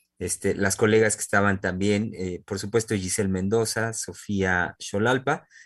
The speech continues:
Ya desde el lunes se, eh, digamos, se figuró el hecho de poder desarrollar este tema.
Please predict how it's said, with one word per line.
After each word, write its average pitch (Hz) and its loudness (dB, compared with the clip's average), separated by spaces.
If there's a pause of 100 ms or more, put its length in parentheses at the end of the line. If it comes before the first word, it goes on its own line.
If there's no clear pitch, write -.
Ya 127 4
desde 135 6
el 131 6
lunes 139 2
se, 101 -4 (380)
eh, 87 -2 (880)
digamos, 95 -2
se 87 -4 (240)
figuró 110 2 (640)
el 95 0
hecho 101 0
de 95 -2
poder 92 0
desarrollar 90 -2
este 95 -6
tema. 80 -8